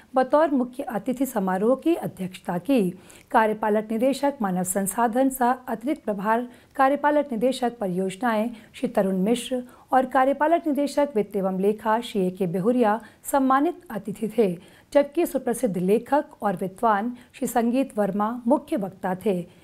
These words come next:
इस अवसर पर कई मुख्य महाप्रबंधक, वरिष्ठ अधिकारी,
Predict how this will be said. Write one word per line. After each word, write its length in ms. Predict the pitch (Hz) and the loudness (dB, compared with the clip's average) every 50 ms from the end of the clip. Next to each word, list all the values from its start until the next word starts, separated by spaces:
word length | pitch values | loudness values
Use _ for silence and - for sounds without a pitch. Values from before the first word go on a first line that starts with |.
| - - _ - | -20 -16 _ -6
इस 140 | 269 - 320 | 0 2 2
अवसर 280 | 311 302 - - 359 | 2 2 2 2 0
पर 220 | 359 359 349 339 330 | 2 2 0 0 0
कई 240 | - - 233 233 233 | 0 2 2 2 4
मुख्य 320 | 233 240 247 240 - 262 | 2 0 0 0 0 0
महाप्रबंधक, 760 | 208 202 185 180 185 - 196 170 196 202 214 214 226 269 262 - - _ _ _ _ - | 0 0 -2 -4 -4 -4 -2 -2 -2 -2 0 0 0 0 0 -4 -10 _ _ _ _ 2
वरिष्ठ 320 | 208 208 214 214 214 - | 2 2 2 0 -4 -6
अधिकारी, 600 | 180 151 185 185 - 240 226 220 214 220 247 247 | -6 -6 -6 0 2 2 2 2 2 -2 -2 -4